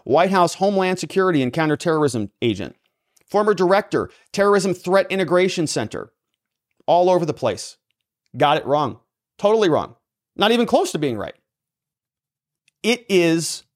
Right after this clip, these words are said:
clearly political, and they had a political axe to grind. They did it when they did it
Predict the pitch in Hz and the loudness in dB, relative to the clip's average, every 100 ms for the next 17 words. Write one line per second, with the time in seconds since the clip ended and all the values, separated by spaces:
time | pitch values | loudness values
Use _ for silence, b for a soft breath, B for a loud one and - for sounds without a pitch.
0 | _ _ - 277 311 135 98 101 90 - | _ _ -2 2 2 0 -4 -6 -8 -4
1 | 123 170 - 147 160 156 147 - 143 143 | -4 -2 -2 -2 2 2 2 -2 0 0
2 | 135 110 113 - 113 123 139 131 113 113 | 0 0 0 -4 -2 0 0 -2 -2 0
3 | 131 - - _ _ _ - 139 170 180 | 0 -2 -4 _ _ _ -6 -2 2 2
4 | 131 120 123 | 2 0 -2